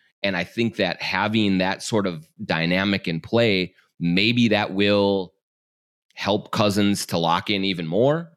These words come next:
um, and, and to see what needs to happen. Um, and so it,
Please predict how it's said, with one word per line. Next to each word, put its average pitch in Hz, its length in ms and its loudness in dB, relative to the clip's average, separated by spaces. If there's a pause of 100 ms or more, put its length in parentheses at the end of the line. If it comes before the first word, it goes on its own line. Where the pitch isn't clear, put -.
(100)
um, 71 720 -6 (100)
and, 87 260 -2
and 87 320 -4
to 80 100 -12
see 101 220 0
what 95 160 2
needs 95 240 0
to 87 80 0
happen. 80 640 -2 (560)
Um, 80 720 0 (680)
and 98 200 0
so 82 800 2 (160)
it, 87 180 -4